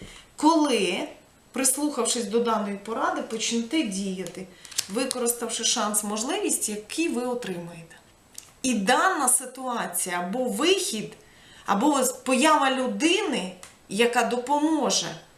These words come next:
подолати дану ситуацію, або загалом, як буде складатись в кожного із вас дана ситуація, те, коли ви були в підвішеному стані і не діяли,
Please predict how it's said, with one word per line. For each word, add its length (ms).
подолати 540
дану 300
ситуацію, 600
або 220
загалом, 680
як 280
буде 200
складатись 600
в 100
кожного 420
із 180
вас 260
дана 260
ситуація, 800
те, 200
коли 380
ви 220
були 280
в 60
підвішеному 640
стані 440
і 20
не 160
діяли, 680